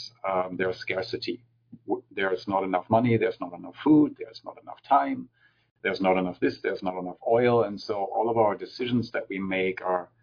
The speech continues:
driven by this model, or many of the decisions, if we are not in, in the flow of life. Um,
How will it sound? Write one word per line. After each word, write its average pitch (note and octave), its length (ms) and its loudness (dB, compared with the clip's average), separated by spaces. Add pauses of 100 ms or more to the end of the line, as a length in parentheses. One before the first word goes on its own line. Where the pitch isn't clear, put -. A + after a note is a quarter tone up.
(340)
driven A2+ 360 4
by F#2+ 180 4
this F2+ 200 -2
model, F#2+ 300 2
or F2 160 -2
many G2 320 -2
of F2 160 -4
the - 80 -10
decisions, - 680 -12 (200)
if A#2 200 -4
we G#2+ 100 4
are G2+ 80 2
not G2 280 4
in, F#2 200 -12
in F#2+ 80 -10
the F#2 180 -4
flow F#2 200 4
of F2 140 -6
life. - 260 -10 (1120)
Um, F#2+ 460 2